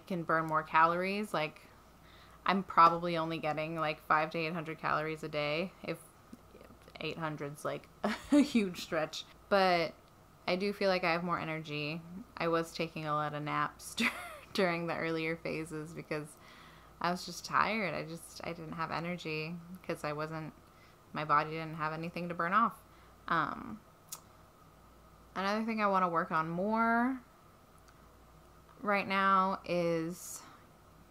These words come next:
walking. I, I do enough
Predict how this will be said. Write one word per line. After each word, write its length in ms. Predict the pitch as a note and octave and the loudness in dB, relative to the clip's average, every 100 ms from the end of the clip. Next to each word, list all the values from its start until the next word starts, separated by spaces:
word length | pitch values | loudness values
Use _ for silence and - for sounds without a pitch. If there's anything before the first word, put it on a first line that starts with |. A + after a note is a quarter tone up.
| - - | -20 -12
walking. 760 | E3 D#3+ E3 - A3 A3+ B3 C4+ - | 4 8 8 8 -2 0 -2 -2 0
I, 340 | F3+ F#3 F3+ - | 2 2 0 -2
I 80 | G3+ | -2
do 280 | B3+ D4 B3+ | 0 2 2
enough 280 | - F#3+ | 2 0